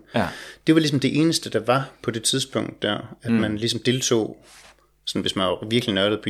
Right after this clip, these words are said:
Speaker 2: Usenet, men ellers på diverse webfora,
Speaker 1: Ja.
Speaker 2: øh, Hestenet eller et eller andet, ikke?
Speaker 1: Jo, jo, det, <laughs> det er
Speaker 2: Øhm,
Speaker 1: klart. Hele,
Speaker 2: men,
Speaker 1: hele
Speaker 2: øh,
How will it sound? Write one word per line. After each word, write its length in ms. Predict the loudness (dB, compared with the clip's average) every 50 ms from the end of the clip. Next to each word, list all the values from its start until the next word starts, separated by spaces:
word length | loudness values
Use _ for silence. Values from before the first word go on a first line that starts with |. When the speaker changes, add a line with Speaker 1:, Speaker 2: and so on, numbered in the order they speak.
| 0 0
Speaker 2:
Usenet, 360 | -2 -2 -2 -4 -6 -4 -4 -4
men 120 | -2 0
ellers 200 | 0 -2 -2 -6
på 140 | -4 -4 -4
diverse 420 | -4 0 0 2 2 2 0 -2
webfora, 760 | 0 0 -2 -2 -2 -10 -12 -2 0 0 0 2 0 -2 -4 -4 -12 _ _ _ -6 -4
Speaker 1:
Ja. 100 | -4 -4 -4 -10 -18 -20 -20 -20 -20 -20 -20 _ _ _ _
Speaker 2:
øh, 200 | -4 -4 -2 -2
Hestenet 480 | -2 -2 -2 -2 -4 -4 -4 -4 -4 -4
eller 180 | -6 -6 -6
et 40 | -6
eller 120 | -4 -6
andet, 120 | -4 -4 -4
ikke? 420 | -4 -2 -2 -2 2 2 4 6 8
Speaker 1:
Jo, 60 | 6
jo, 160 | 6 6 4
det, 100 | 4 4
<laughs> 340 | 4 4 4 4 4 6 8
det 160 | 10 10 12
er 20 | 10
Speaker 2:
Øhm, 60 | 10
Speaker 1:
klart. 220 | 8 8 6 4 2 0 -4 -6 -8 -4
Hele, 120 | 0 4 6
Speaker 2:
men, 120 | 8 8
Speaker 1:
hele 240 | 8 8 8 6 4
Speaker 2:
øh, 60 | 0